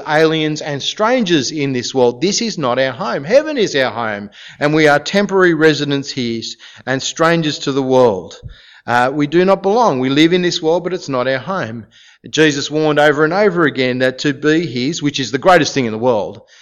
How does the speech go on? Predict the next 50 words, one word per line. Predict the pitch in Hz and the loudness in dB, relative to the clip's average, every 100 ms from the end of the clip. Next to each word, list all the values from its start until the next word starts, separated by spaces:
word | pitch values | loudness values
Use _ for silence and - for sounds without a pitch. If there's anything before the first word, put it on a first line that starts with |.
| - | -6
there | 131 143 | 0 2
is | 147 | 2
nothing | 147 127 131 117 | 0 0 -4 -4
greater | 110 120 117 | -2 0 0
than | 110 | -4
belonging | 110 113 107 | -6 -6 -6
to | 101 | -8
Jesus, | 117 117 117 | -6 -6 -6
to | |
have | 113 107 | -8 -8
your | |
sins | 98 - 147 143 | -10 -6 -6 -6
forgiven | 127 127 120 | -8 -6 -6
and | 107 104 - - _ | -8 -12 -20 -20 _
know | 127 139 | -2 0
God | 123 139 143 | 0 2 2
is | 139 117 | 2 0
your | 120 | -2
heavenly | 110 131 127 120 | -4 -6 -6 -6
Father | - 131 135 135 131 127 | -4 0 0 0 -2 -4
and | 120 | -8
that | 110 110 | -10 -8
he | 117 | -6
loves | 120 147 135 | -2 -2 -2
you | 135 123 | -4 -4
and | 110 | -2
watches | 135 - 127 | -4 -4 -2
over | 131 127 | 0 0
you. | 127 127 131 - - - - | 0 -2 -4 -10 -20 -18 -2
Uh, | 131 127 123 123 - - | 4 6 4 2 -6 -10
it's | 151 - | -8 -6
still | - - 190 | -2 4 4
costly | - - 151 - 135 117 | 2 -4 -4 -4 -6 -6
and | 107 | -6
difficult. | 123 120 - 101 - _ _ _ _ _ _ _ _ _ _ _ _ _ | -10 -10 -12 -14 -16 _ _ _ _ _ _ _ _ _ _ _ _ _
He | 147 139 | -6 -2
says, | - 147 139 143 | 2 4 4 0
"If | 131 | -4
the | 135 | 0
world | 139 135 | 2 2
hates | - 135 139 - | 0 0 0 0
you, | 170 | -2
bear | 156 127 127 135 | 0 2 2 2
in | 127 | -2
mind | 110 143 160 | -4 -4 -2
that | 151 | -2
it | 147 | -2
hated | 120 117 117 123 | -4 -4 -4 -6
me | 139 | -8
first." | 147 226 151 - - - | -2 0 0 -4 -10 -10